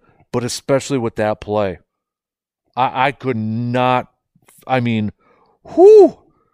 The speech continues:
that was, yeesh. You know, Aaron Rodgers said, was it last week on Pat McAfee's show, you know, kinda calling out Joe Judge's play call about quarterback sneak on third and nine, and at your own five.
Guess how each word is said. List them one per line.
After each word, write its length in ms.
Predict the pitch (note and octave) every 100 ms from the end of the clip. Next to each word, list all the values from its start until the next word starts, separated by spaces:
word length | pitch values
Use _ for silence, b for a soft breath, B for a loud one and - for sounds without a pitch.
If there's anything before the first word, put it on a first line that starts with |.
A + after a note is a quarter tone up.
| _ _ _ _ _ _ _ _
that 240 | - B2 D3
was, 400 | B2 F2+ - - _
yeesh. 540 | G2+ B2+ E3+ B2+ - - _ _ _ _
You 120 | - B2+
know, 100 | B2
Aaron 300 | D3 F#3+ B2
Rodgers 500 | C3 F3+ D#3+ B2+ -
said, 320 | C#3+ B2 G#2+
was 200 | - B2+
it 100 | A2
last 280 | G#2+ C3 C#3
week 160 | D3+ B2+
on 140 | B2+
Pat 240 | A#2 C#3 B2
McAfee's 440 | C3+ E3 B2 A#2
show, 360 | - B2+ B2 A#2+ b b b b
you 80 | B2
know, 120 | A#2
kinda 200 | C3+ B2
calling 340 | B2+ C3 B2+
out 200 | B2+ A2
Joe 240 | G2 C3 B2
Judge's 460 | G#2 C#3 D3 A#2
play 260 | - C3 A#2
call 320 | - A#2+ A#2+
about 260 | A2 A2+ -
quarterback 500 | - C3 A2+ A#2+ A2
sneak 380 | - C3+ D3
on 200 | C3 A2+ - b b b b
third 220 | C#3+ C3
and 120 | A#2+
nine, 360 | A#2+ B2 C#3+ C#3
and 180 | G#2+ F#2+ _ _ -
at 160 | A#2
your 120 | A#2+
own 140 | B2 A#2
five. 560 | - B2+ D3 C3 G2+